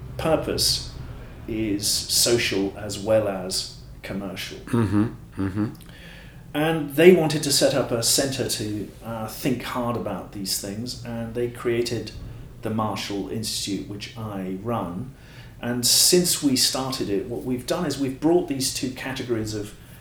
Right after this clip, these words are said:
Speaker 1: capital together, philanthropic capital and investment capital.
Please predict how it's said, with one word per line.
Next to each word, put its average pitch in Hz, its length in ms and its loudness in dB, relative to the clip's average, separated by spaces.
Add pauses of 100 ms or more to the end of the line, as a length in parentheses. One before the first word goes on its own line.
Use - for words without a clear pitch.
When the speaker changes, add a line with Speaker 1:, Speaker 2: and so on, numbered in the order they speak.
(140)
Speaker 1:
capital 90 680 -4 (140)
together, 98 500 -4 (360)
philanthropic 123 640 2
capital 104 440 -6
and 95 200 -4
investment 98 680 -2
capital. - 500 -10